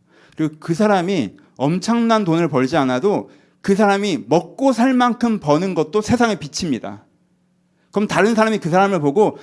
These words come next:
"그래, 나 악하게 살아서 저렇게 큰 돈 버는 것보다 저분들처럼 내가 그냥 내가 성실히 벌어서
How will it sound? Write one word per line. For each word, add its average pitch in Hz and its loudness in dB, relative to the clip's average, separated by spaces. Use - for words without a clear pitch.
"그래, 240 4
나 160 0
악하게 269 4
살아서 233 2
저렇게 185 0
큰 254 -4
돈 240 0
버는 185 0
것보다 170 0
저분들처럼 214 0
내가 247 4
그냥 240 2
내가 220 6
성실히 269 0
벌어서 180 2